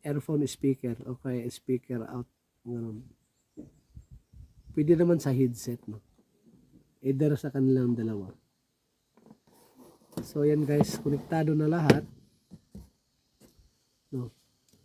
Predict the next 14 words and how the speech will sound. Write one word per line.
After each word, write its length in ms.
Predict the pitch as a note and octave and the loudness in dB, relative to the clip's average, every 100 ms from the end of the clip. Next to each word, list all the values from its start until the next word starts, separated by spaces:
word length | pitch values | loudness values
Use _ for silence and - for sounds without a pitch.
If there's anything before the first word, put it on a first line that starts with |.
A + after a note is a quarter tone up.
| _ _ _ _ _ _ - _ _ _ _ F#4 _ - _ _ _ | _ _ _ _ _ _ -20 _ _ _ _ _ _ -20 _ _ _
At 140 | C#3+ | -14
saka 340 | - D#3+ D#3+ D#3+ | -10 -4 0 2
balik 320 | D3 D3+ D3+ | 2 2 0
tayo 300 | D#3 D3+ D#3 | 0 2 4
dito 260 | C#3+ C#3 C#3+ | 4 2 0
sa 220 | - C#3 C3 B2+ B2+ B2+ A#2+ | -4 -4 -2 -2 -2 -6 -8
kuan. 300 | G#2+ G2 G2 F#2 - - - - - _ _ _ - | -10 -12 -14 -18 -20 -20 -20 -20 -20 _ _ _ -12
Meron 320 | - D3 D3+ D3+ | -2 2 2 2
na 80 | |
siyang 240 | D3 D3 C#3 | -2 -2 -4
tunog. 320 | C#3 B2+ A2 G#2 - - - | -4 -4 -6 -8 -20 -18 0
Hello. 260 | D3 C3 - _ - - - _ _ _ _ _ _ _ _ _ _ _ | 2 2 -2 _ -20 -20 -20 _ _ _ _ _ _ _ _ _ _ _
Hello, 180 | D3+ C3+ | -2 0
hello. 240 | B2+ B2 | -2 -8